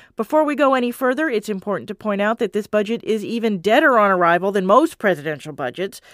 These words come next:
That's because Congress last week passed a lot of specifics, not just for this fiscal year, which is almost half over, but for the next fiscal year, which is what this budget covers. On the other hand, there are lots of proposals in the budget that Congress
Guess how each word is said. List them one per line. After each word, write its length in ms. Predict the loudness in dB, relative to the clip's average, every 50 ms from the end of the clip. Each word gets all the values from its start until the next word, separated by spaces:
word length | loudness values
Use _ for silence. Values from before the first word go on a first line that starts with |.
| -20 -20 -20 _ _
That's 220 | 0 0 0 0
because 240 | 0 0 0 0 2
Congress 380 | 2 2 2 2 2 -2 0
last 260 | 0 0 0 0 -4 -6
week 260 | -8 -8 -8 _ _
passed 320 | -4 -4 -4 -4 -6 -8 -6
a 60 | -6 -4
lot 220 | -2 -2 -2 -2
of 120 | -2 -4
specifics, 560 | -8 -12 _ -12 -8 -6 -6 -6 -6 -10 -6 -4
not 180 | -4 -4 -4
just 220 | -6 -12 -12 -12 _
for 160 | -12 -12 -6
this 260 | -4 -4 -4 -4 -4
fiscal 380 | -4 -4 -4 -4 -6 -10 -10 -8
year, 240 | -8 -8 -8 -8
which 200 | -8 -10 -10 -10
is 140 | -10 -8 -6
almost 360 | -6 -6 -6 -6 -10 -10 -10
half 260 | -8 -8 -8 -6 _ -8
over, 320 | -8 -6 -6 -6 -6 -8 -10 -20 -20 -20 -6 _
but 140 | -4 -4
for 140 | -2 -4 -4
the 100 | -2 -2
next 380 | -2 0 0 -2 -2 _ -10 -8
fiscal 380 | -4 -4 -4 -4 -4 -10 -8
year, 200 | -8 -6 -4 -4
which 180 | -4 -4 -4 -4
is 120 | -8 -2
what 180 | -2 -2 -2 _
this 140 | -4 -6 -2
budget 400 | _ -2 -2 0 -2 -8 -10 _
covers. 560 | -8 -2 -2 -2 -2 -2 -6 -6 -10 -18 -20 -20 -20 -20 -20 -20 -20 _ _
On 220 | _ 2 2 4 2
the 80 | 0
other 180 | 2 2 0 0
hand, 240 | 0 -2 -4 -2 0
there 160 | 0 2 4
are 160 | 4 2 2
lots 340 | 2 2 2 2 2 0 -2
of 80 | -8 -8
proposals 520 | -8 -6 -2 -2 -2 0 -2 -6 -6 -4
in 80 | -6 -6
the 60 | -6
budget 340 | -4 -6 -4 -4 -6 -6 -6
that 100 | -8 -6
Congress 400 | -2 -2 0 0 0 -6 -8